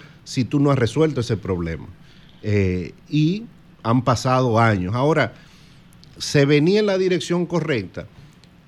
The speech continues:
lentamente, pero se venía en, por lo menos en dos de las tres empresas. Edesur y Edenorte, antes de la pandemia, ya tenían pérdida de veinte por ciento.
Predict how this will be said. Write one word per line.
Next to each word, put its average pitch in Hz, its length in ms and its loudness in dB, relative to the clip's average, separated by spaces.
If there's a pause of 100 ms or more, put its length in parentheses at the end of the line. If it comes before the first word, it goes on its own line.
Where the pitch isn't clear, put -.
(260)
lentamente, 175 1120 2 (480)
pero 120 320 0
se - 240 -4
venía 151 520 0
en, 131 260 0
por 139 160 0
lo 139 120 2
menos 156 240 2
en 139 140 0
dos 156 200 0
de 147 100 0
las 117 160 -2
tres 120 200 -2
empresas. 87 520 -6 (800)
Edesur 117 480 2
y 190 60 4
Edenorte, 175 680 2 (760)
antes 170 360 0
de 160 80 -2
la 156 180 -4
pandemia, 165 440 0
ya 143 180 0
tenían 139 320 -2
pérdida 127 360 -2
de 117 120 0
veinte 131 320 0
por 90 200 -10
ciento. - 260 -16